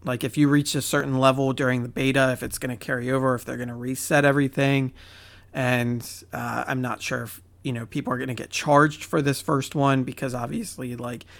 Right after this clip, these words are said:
it was just kind of part of the beta. So whether or not they were just initially testing that, or maybe the first one's a freebie and then going forward,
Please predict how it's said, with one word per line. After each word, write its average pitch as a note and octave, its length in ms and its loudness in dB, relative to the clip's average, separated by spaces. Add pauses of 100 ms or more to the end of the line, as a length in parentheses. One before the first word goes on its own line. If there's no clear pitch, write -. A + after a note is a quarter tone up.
(140)
it C#3+ 100 0
was B2 160 -2
just C#3+ 220 -2
kind C#3+ 240 4
of A#2 180 -8
part B2+ 260 2
of B2 80 -4
the A#2+ 60 -10
beta. A#2+ 460 -10
So - 180 -8
whether B2 260 -6
or B2 40 -8
not B2 220 -10
they C3+ 80 -8
were B2 160 -10 (320)
just - 240 -14 (200)
initially C3 360 -4
testing B2+ 480 -6
that, A#2+ 300 -6
or A#2+ 360 -10 (760)
maybe C#3+ 280 4
the B2 80 2
first C3+ 320 2
one's C3 180 0
a B2 60 -4
freebie B2+ 640 2
and B2+ 180 0
then A#2+ 340 0
going A#2+ 320 -4
forward, B2+ 580 2